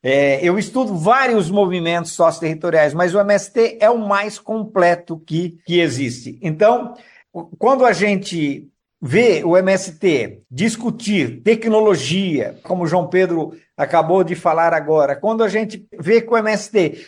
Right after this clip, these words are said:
discute todos os temas, né, participa das eleições, inclusive algumas pessoas dizem, "Mas o que que é o M S T? Ele é muito mais que um movimento, né?" O movime-, o, o M S T é um híbrido.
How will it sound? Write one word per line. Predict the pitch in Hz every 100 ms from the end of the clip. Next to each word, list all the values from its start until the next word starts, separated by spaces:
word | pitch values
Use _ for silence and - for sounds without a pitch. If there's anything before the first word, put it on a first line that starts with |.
| _
discute | 160 208 - 302 285 254
todos | - - 339 349 294 196
os | 247 -
temas, | - 240 240 208 143 127 - -
né, | 160 170 214
participa | 214 233 220 - - 285 285 240
das | 233 196
eleições, | 240 226 202 - 220 226 160 113 - - _ -
inclusive | 170 233 190 294
algumas | 262 269 269
pessoas | - 240 202 247 254
dizem, | 220 233 220
"Mas | 254
o | 240
que | - 403
que | - 269
é | 220
o | 233
M | 220 208
S | 202 196
T? | 202 196
Ele | 175
é | 190
muito | 285 - 330
mais | 214 269 -
que | 240
um | 226
movimento, | 202 165 170 147 123 123
né?" | 147 196 - -
O |
movime-, | 302 262 285 269
o, | 233 226
o | 226
M | 240
S | 240 -
T | 262
é |
um | 277 247
híbrido. | 254 190 165 131 117